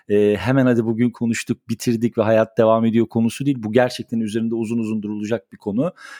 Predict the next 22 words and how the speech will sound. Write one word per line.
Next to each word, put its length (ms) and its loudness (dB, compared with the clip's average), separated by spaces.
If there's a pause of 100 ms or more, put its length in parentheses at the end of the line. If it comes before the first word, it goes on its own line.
(120)
Yani 180 2
mesela 500 2
o 120 -2
kadar 300 2
keyifli 360 -4
içerisindeki 600 -4
rakamlar 440 2
var 240 0
ki, 220 0 (280)
e, 80 0
yapılan 460 2
açıklamada 540 -2
mesela 300 -2
işte 220 -6
atıyorum 360 -2
podcast 480 -4
reklamlarının 640 0
yarısı 600 2
otuz 260 -8
saniyeden 600 2
uzun 280 -2
sürdü. 640 2